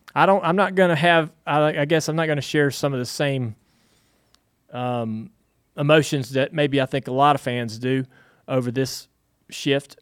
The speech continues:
but I am looking forward to what's next and, and excited about, uh, and, you know, I think it's kind of one of them things where it's, you gotta have a little patience. Um, you know, that the shift or the change or whatever's new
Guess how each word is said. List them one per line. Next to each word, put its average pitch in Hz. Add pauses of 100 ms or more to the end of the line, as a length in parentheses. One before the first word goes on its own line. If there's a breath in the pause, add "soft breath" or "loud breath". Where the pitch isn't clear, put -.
(240)
but 135
I 139
am 156
looking 143
forward 139
to 127
what's 151
next 139
and, 120
and 120 (600 soft breath)
excited 135
about, 131
uh, 123 (600 loud breath)
and, 269
you 285
know, 220
I 214
think 220
it's -
kind 180
of 170
one 165
of 160
them 151
things 147
where 147
it's, -
you 139
gotta 147
have 147
a -
little 143
patience. - (540)
Um, 113 (160)
you 147
know, 123
that 135 (640 soft breath)
the 135
shift 170
or 139
the 131
change 151
or 131
whatever's 156
new 135